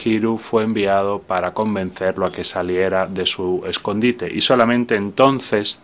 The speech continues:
depuso Hiro las armas. Señoras y señores, distinguidos delegados de tantos lugares, tengo un mensaje para ustedes.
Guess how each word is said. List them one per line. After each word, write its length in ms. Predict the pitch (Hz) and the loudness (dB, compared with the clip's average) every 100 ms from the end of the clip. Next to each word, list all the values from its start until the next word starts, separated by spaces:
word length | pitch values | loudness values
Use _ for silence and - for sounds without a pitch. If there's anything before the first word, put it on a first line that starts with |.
| - | -8
depuso 440 | 92 104 95 95 - | -8 -4 -4 -4 -4
Hiro 160 | 95 85 | -4 -2
las 220 | 80 85 | -2 -2
armas. 400 | - 85 - - - - - - - - - - - - - - - - - - - | -8 -10 -10 -10 -16 -20 -20 -20 -20 -20 -20 -20 -20 -20 -20 -20 -20 -20 -18 -12 -8
Señoras 400 | 104 92 90 120 | -6 -2 -2 0
y 40 | |
señores, 680 | - 95 98 98 98 - - - - - - - - - - - - - - - - - - - - - 110 | -2 -2 -2 -2 -4 -6 -10 -20 -20 -16 -10 -4 -4 -2 -4 -4 -14 -18 -20 -20 -20 -20 -20 -18 -18 -10 -4
distinguidos 540 | 107 107 95 98 92 | -4 -2 -2 -2 -2
delegados 680 | 95 92 101 104 107 107 104 | -2 0 2 4 2 0 0
de 120 | 107 | -2
tantos 300 | 95 85 87 | -2 -4 -6
lugares, 680 | 92 104 113 120 117 - - - - - - - - - - - - - - - | 0 2 4 2 0 -6 -8 -14 -14 -12 -12 -18 -20 -20 -20 -18 -18 -18 -20 -6
tengo 240 | 113 104 | -2 2
un 80 | 120 | 4
mensaje 360 | 123 120 113 101 | 4 2 0 0
para 200 | 101 95 | 0 0
ustedes. 560 | - 92 82 - - | -2 -4 -2 -2 -2